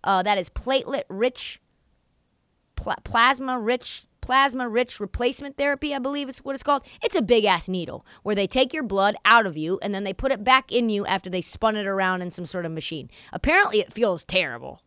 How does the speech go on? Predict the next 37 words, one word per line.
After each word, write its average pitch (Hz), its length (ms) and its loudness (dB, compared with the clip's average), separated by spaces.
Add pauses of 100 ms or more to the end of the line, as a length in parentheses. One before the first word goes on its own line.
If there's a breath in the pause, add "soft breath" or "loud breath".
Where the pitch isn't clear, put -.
(400 soft breath)
It's - 120 -8
one 226 160 2
of 160 80 -8
the 151 80 -12
thickest - 420 -8
needles 170 460 -4 (160 soft breath)
my 185 120 2
friend 180 240 -4
has 165 120 -6
ever 175 200 -2
shown 165 300 -4
me 156 300 -10
who 196 100 -4
has 160 160 -2
gotten. 156 300 -2 (180 loud breath)
Kobe 285 340 4
used 302 220 0
to 320 80 -4
go 302 100 2
to 294 80 -2
Germany 294 460 -4
to 254 80 -6
get 262 220 -4
P 320 120 -4
R 285 140 -2
P 302 240 -2
on 196 140 0
his 240 260 -2
old-ass 262 500 2
knees 262 300 -6
back 262 220 -6
in 254 80 -8
the 254 60 -6
day. 254 280 -8 (460 soft breath)
It's 359 180 2
not 440 220 10
good. 285 380 4